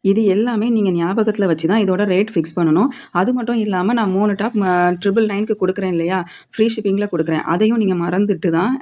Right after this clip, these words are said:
ரேட் ஃபிக்ஸ் பண்ணணும். இது ஆக்சுவல் பிரைஸை நான் கேட்குறேன். நீங்க வீடியோவை பாருங்க, இதோட ஃபேப்ரிக், குவாலிட்டி, டிசைன்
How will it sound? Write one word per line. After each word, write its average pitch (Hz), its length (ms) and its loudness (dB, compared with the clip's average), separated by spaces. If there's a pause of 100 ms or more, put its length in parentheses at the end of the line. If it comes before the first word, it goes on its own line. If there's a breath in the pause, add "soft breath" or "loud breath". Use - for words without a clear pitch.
(160)
ரேட் 175 360 -2
ஃபிக்ஸ் 175 240 -6
பண்ணணும். 151 300 0 (360)
இது 190 360 2 (240)
ஆக்சுவல் 220 400 0
பிரைஸை 202 300 -2
நான் 185 220 2
கேட்குறேன். 185 360 0 (320 loud breath)
நீங்க 196 480 0 (120)
வீடியோவை 196 580 0
பாருங்க, 196 520 0
இதோட 180 240 0 (100)
ஃபேப்ரிக், 202 520 0
குவாலிட்டி, 185 640 0 (120)
டிசைன் 202 160 2